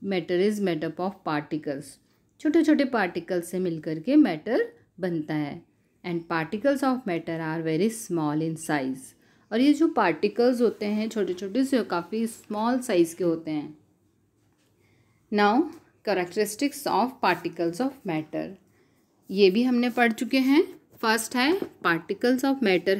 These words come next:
have space between them। थोड़ा सा याद करो, हम लोग, मैंने बहुत सारे आपको प्रैक्टिकल्स करके भी बताए थे कि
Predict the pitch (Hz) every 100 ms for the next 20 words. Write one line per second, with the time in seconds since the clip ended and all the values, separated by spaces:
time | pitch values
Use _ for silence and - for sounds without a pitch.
0 | 196 202 208 208 - 180 180 170 165 226
1 | 214 170 160 147 151 - _ _ _ _
2 | _ 202 180 175 196 185 170 165 - 208
3 | 359 359 214 196 185 180 175 180 180 208
4 | 214 226 214 190 214 208 180 - 196 208
5 | 202 170 - 202 220 196 190 175 175 226
6 | 480 - _ _ _ _ _ _ 247 233
7 | 247 311